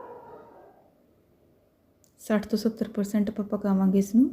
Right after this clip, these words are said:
ਕਿਉਂਕਿ ਕੋਜਾ ਪਹਿਲਾਂ ਵੀ ਪੱਕ ਚੁੱਕੀ ਹੈ ਇਹ, ਜਦੋਂ ਆਪਾਂ ਬੋਇਲ ਕੀਤੀ ਹੈ ਥੋੜ੍ਹੀ ਜਿਹੀ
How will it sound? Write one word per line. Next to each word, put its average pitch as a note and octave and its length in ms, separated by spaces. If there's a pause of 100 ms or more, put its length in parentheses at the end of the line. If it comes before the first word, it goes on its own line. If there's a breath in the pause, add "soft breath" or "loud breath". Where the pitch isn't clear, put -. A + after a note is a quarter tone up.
(3250)
ਕਿਉਂਕਿ A3+ 260
ਕੋਜਾ A3+ 360
ਪਹਿਲਾਂ A3+ 480
ਵੀ B3+ 100
ਪੱਕ A3+ 260
ਚੁੱਕੀ A3 360
ਹੈ A3 60
ਇਹ, C4+ 240 (840)
ਜਦੋਂ G#3+ 220
ਆਪਾਂ G#3+ 120
ਬੋਇਲ G3 300
ਕੀਤੀ G3 320
ਹੈ G3+ 40
ਥੋੜ੍ਹੀ G3+ 240
ਜਿਹੀ A#3+ 300